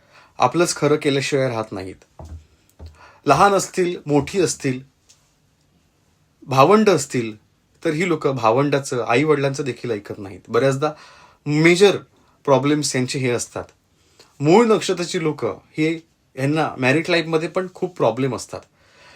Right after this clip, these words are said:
यांच्या पतीपत्नीमध्ये बऱ्याच अडचणी, भांडणं, तंटा ह्या गोष्टी होत असतात नेहमी. मेजॉरिटी केसेसमध्ये मी पाहिलेलं आहे. क्वचित एखादा केस सोडलं तर ह्या गोष्टी होत नाहीत. परंतु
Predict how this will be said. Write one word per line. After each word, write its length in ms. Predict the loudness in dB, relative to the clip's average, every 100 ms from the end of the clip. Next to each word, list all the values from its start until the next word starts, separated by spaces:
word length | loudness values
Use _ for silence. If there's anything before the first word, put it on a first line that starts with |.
| -4
यांच्या 220 | -2 2 0
पतीपत्नीमध्ये 720 | 0 -2 -4 -2 -2 -2 -4
बऱ्याच 480 | -4 -2 0 -2 -6 _ -20 -14 -4
अडचणी, 500 | -4 0 0 -2 -8
भांडणं, 460 | -6 -2 -2 -2 -2
तंटा 320 | -4 -2 -2 0
ह्या 160 | 0
गोष्टी 320 | -2 -4 -6
होत 200 | -4 -4
असतात 280 | -6 -6 -10 -12 _ -20 -20 -8
नेहमी. 280 | -2 -2 -4 -12 _ _ _ _ _ 2
मेजॉरिटी 400 | 4 6 4 4
केसेसमध्ये 420 | 0 -2 -2 -2
मी 60 | 0
पाहिलेलं 360 | 0 0 0
आहे. 160 | -2 -4 -14 _ _ _ 2
क्वचित 360 | 2 4 0
एखादा 340 | 0 0 0 0
केस 280 | -2 -2 0
सोडलं 320 | 0 0 -2 0
तर 120 | -2
ह्या 120 | -2
गोष्टी 280 | -4 -6 -8
होत 160 | -8 -12
नाहीत. 220 | -14 -16 -20 _ _ _ _ _ _
परंतु 420 | 2 2 2 -4